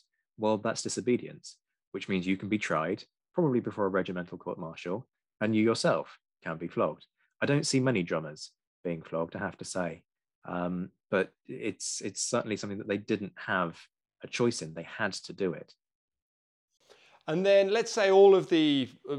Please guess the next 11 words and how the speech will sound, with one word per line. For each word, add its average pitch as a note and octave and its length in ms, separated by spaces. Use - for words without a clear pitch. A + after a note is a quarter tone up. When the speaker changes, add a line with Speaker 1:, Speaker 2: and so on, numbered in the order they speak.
Speaker 2:
all, E3+ 140
all F#3 300
of D3 140
the, D3 280
uh, C3 200
strokes D#3+ 420
have B2 140
been B2 240
given, D3 380
it's A#2+ 160
finished. C#3+ 560